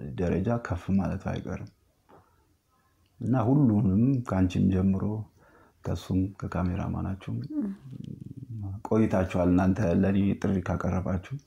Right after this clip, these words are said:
ግን ያው እኔ አልተመቸኝም። ነገሮች ሁሉ ለማመቻቸት ነበር። ትንሽ አጉላልቻ-፣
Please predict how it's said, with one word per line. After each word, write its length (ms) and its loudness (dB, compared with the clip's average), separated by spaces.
ግን 140 2
ያው 180 2
እኔ 140 6
አልተመቸኝም። 840 -2
ነገሮች 460 -2
ሁሉ 140 -4
ለማመቻቸት 720 -2
ነበር። 320 -6
ትንሽ 260 2
አጉላልቻ-፣ 580 0